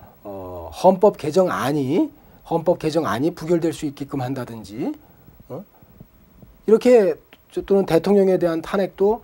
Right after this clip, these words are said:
삼분의 일만 하더라도 반-, 부결될 수 있게끔 한다든지 여당과 야당의 권력 분립이라는 것은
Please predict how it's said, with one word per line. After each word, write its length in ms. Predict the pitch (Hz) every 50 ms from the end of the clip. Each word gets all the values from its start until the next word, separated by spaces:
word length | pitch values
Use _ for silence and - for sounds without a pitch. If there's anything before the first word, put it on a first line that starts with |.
| - - -
삼분의 420 | - - - 247 247 262 247 240
일만 260 | 226 208 202 202 185 170
하더라도 300 | 165 160 156 151 170 175
반-, 320 | - - 123 131 110 - - _ _ -
부결될 340 | - 147 147 156 143 156
수 120 | 143 - 151
있게끔 380 | 135 135 - 135 - - 131
한다든지 680 | 120 120 123 120 110 104 107 104 92 - 107 139 190 226 - _ _ _ - - - - - - - - - - - - - _ _ _ _ _ _ _ _ _ - - _ _ _ _ _ -
여당과 600 | 156 151 165 190 226 220 220 220 220 226 220 208
야당의 1040 | 185 110 113 147 151 175 175 180 175 175 175 170 170 170 170 165 165 165 165 170 165 156
권력 280 | 156 143 147 151 143
분립이라는 500 | - 147 143 139 131 135 131 131 123 127
것은 380 | 131 131 135 185 196 190 151